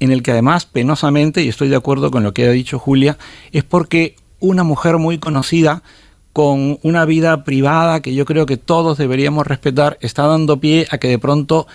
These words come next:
todo el mundo esté hablando de este caso cuando ha habido otros muy conocidos, eh, que podrían haber sido tratados de la misma manera, y no ha sido así.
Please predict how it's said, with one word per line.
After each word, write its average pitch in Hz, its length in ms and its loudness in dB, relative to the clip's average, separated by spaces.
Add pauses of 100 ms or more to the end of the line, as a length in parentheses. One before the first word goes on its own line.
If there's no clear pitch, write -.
(280)
todo 156 160 4
el 160 80 2
mundo 185 180 2
esté 160 260 0
hablando 147 500 0
de 123 120 0
este 117 240 -4
caso 135 320 -2
cuando 139 220 0
ha - 20 0
habido 143 300 0 (100)
otros 143 460 -2
muy 185 240 0
conocidos, 143 720 0 (440)
eh, 127 640 -2
que 131 500 0
podrían 160 380 2
haber 170 180 2
sido 175 200 2
tratados 160 380 0
de 156 60 0
la 143 100 0
misma 151 240 0
manera, 127 420 2
y 139 100 0
no 180 280 4
ha 160 100 2
sido 196 300 -2
así. 202 380 -4